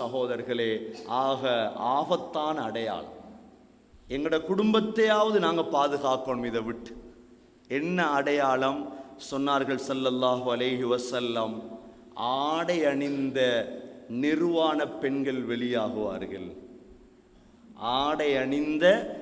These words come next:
நிர்வாண பெண்கள் வெளியாகுவார்கள்.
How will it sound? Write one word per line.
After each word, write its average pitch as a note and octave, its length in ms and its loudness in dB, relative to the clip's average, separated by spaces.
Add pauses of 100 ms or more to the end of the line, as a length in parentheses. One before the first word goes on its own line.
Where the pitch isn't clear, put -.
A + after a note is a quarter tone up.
(140)
நிர்வாண E3+ 720 2
பெண்கள் D#3+ 640 -2
வெளியாகுவார்கள். C3+ 1160 0